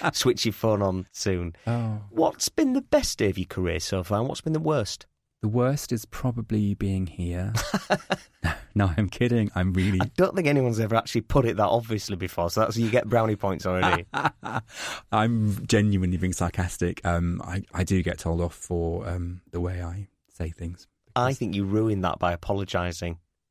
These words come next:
Speaker 2: But
Speaker 1: Well,
Speaker 2: anyway,
Speaker 1: that's because we were
Speaker 2: it was
Speaker 1: talking
Speaker 2: good.
Speaker 1: about, you, we were
Speaker 2: <laughs>
Speaker 1: talking earlier on about things being meta and explaining jokes and not. Uh, what's been the best of my life?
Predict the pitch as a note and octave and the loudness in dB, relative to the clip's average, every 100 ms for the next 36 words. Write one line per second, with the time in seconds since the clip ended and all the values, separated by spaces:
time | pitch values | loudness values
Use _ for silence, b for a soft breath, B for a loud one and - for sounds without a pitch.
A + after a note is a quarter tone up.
0 | _ - A2+ A#2 G#2+ - F#2 - C#3+ D3+ | _ 0 4 6 6 6 4 4 6 6
1 | D3 D3+ C#3 B2+ - C3+ C#3 C#3 D#3 C#3 | 6 6 6 6 6 4 4 6 6 6
2 | C3+ B2+ B2 B2+ C3 A#2 F#2+ A#2 G#2+ A2+ | 6 6 6 6 4 2 2 2 2 2
3 | G#2+ A#2 G#2+ A#2 G#2 F#2+ F#2+ F#2 - - | 2 2 2 2 4 4 4 2 -2 -6
4 | - G2+ G#2 G2+ F#2 G2 - F#2+ F#2 G2+ | 0 2 4 2 2 0 0 -2 0 0
5 | G2 - b b b b b B2+ B2+ C3 | -2 -6 b b b b b 2 4 4
6 | C3+ C#3+ B2 B2 A#2+ G#2 G#2 G2+ G2 G2 | 2 2 2 2 2 2 2 2 2 0
7 | - - | -6 -16